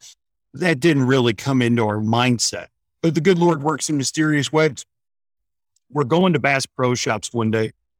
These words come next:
a few weeks later. We stop at Chili's for lunch. I ask my wife for a pen. I take every napkin that's on the table and start writing down ideas.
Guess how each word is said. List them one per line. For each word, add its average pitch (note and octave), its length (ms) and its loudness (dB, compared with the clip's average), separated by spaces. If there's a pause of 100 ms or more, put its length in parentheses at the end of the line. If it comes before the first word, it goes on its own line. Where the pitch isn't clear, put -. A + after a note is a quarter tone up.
(160)
a C3 60 -8
few C#3 200 0
weeks A#2+ 320 0
later. A#2 300 0
We G#2+ 100 -2
stop C3 380 0
at G#2+ 80 -4
Chili's A#2+ 460 0
for A2 180 -2
lunch. G#2+ 420 0 (500)
I A#2+ 80 0
ask A#2 140 -4
my A#2 100 0
wife C#3 300 0
for D#3 160 -2
a B2+ 60 0
pen. B2 500 -2 (400)
I C#3+ 100 0
take C3+ 240 0
every D3 260 2
napkin B2+ 520 0
that's A2+ 160 -2
on B2 160 2
the A2+ 100 0
table A#2+ 500 0
and A2 100 0
start A#2+ 260 -2
writing A2+ 340 0
down A#2+ 240 0
ideas. A2+ 580 -4